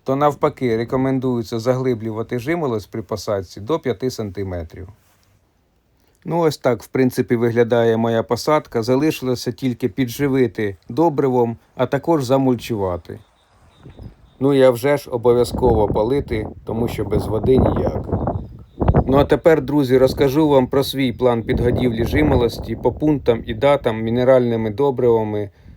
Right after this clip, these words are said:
з дозами на увесь рік. Березень місяць, до розпускання бруньок. Метою цієї підгодівлі є стартовий поштовх для росту пробудження після зими. Добриво, яке використовую.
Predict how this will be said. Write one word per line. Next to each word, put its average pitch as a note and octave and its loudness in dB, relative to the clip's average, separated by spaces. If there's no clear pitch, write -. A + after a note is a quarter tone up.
з A2 -6
дозами A#2+ 2
на A#2 2
увесь B2+ 2
рік. G2+ -8
Березень C#3 4
місяць, G2+ -4
до C#3+ 6
розпускання C3 2
бруньок. G#2 -2
Метою C#3 2
цієї C3+ 0
підгодівлі B2+ -2
є B2 2
стартовий B2 2
поштовх A#2+ 0
для A#2+ 4
росту C3+ -2
пробудження A2+ -2
після A2 -6
зими. F#2 -6
Добриво, C#3+ 4
яке B2+ 4
використовую. G2+ 0